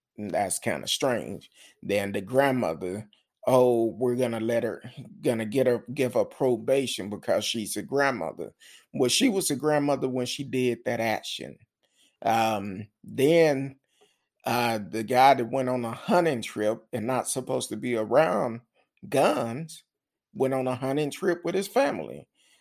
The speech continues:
So, eh, stop giving these folks a slap on the wrist and hold them accountable. If there was any other terrorists, they would not have seen the light of day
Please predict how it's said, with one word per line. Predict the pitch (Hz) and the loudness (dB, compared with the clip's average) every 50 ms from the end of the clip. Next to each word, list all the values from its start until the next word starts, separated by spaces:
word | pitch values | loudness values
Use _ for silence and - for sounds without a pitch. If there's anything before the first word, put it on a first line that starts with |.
| _ | _
So, | _ - - - - 170 170 165 151 139 - - _ _ _ | _ -4 2 6 6 6 6 6 2 0 -2 -8 _ _ _
eh, | - - - - - - | -12 -12 -12 -10 -8 -4
stop | 160 - - 196 208 240 262 - - _ _ _ _ _ _ _ - 165 160 143 | -4 0 4 4 6 6 4 0 -2 _ _ _ _ _ _ _ -14 -14 -14 0
giving | - 165 190 233 240 208 185 | 8 8 8 8 8 4 2
these | 170 156 147 131 120 | 0 0 -2 -4 -6
folks | - - 156 143 135 - - - - - - | 0 2 2 2 2 0 -4 -8 -10 -8 -6
a | - 123 | -6 -8
slap | - - 151 156 139 - - | -4 4 4 4 4 4 2
on | 135 120 | -2 -2
the | 117 | -2
wrist | 120 131 180 220 226 233 - - | -4 -2 0 0 0 0 0 -4
and | - 127 123 | -6 -6 0
hold | 123 151 156 143 143 127 | 0 2 2 2 2 2
them | 127 131 131 135 | 0 0 0 -4
accountable. | 147 - - - 202 233 170 107 - 104 92 - - - - - - _ | -8 -4 -2 -2 0 0 -2 -4 -4 -6 -8 -8 -10 -20 -20 -20 -20 _
If | _ 127 - - | _ -4 -2 2
there | - 151 165 | 6 6 6
was | 156 151 123 - - - - _ | 6 6 0 -2 -2 -10 -6 _
any | 165 165 180 202 214 202 - - _ _ | 0 2 4 4 2 0 -2 -8 _ _
other | 170 170 175 165 156 156 143 120 110 123 113 - _ _ _ _ _ _ _ _ _ _ _ | 2 2 2 2 2 0 -2 0 -2 -4 -8 -10 _ _ _ _ _ _ _ _ _ _ _
terrorists, | - - 180 190 196 180 135 92 107 110 110 117 - - - - _ _ _ _ _ _ _ _ _ _ _ _ _ _ _ _ _ _ _ _ _ _ _ _ _ _ _ _ _ _ | 2 6 8 10 10 10 8 6 0 -2 -4 -4 -6 -10 -12 -14 _ _ _ _ _ _ _ _ _ _ _ _ _ _ _ _ _ _ _ _ _ _ _ _ _ _ _ _ _ _
they | - 131 165 170 | 6 8 10 10
would | 175 170 175 165 | 10 8 6 4
not | 160 160 151 147 | 4 4 2 2
have | 160 160 139 127 | 0 -2 -4 -2
seen | - - 151 147 147 143 | -2 -4 -2 -2 -2 -2
the | 135 131 | -2 -2
light | 120 135 143 143 143 139 | -2 -2 -2 0 0 0
of | 139 127 123 | -2 -4 0
day | - 165 156 151 135 120 127 139 139 | 0 0 2 2 -2 -4 -6 -8 -10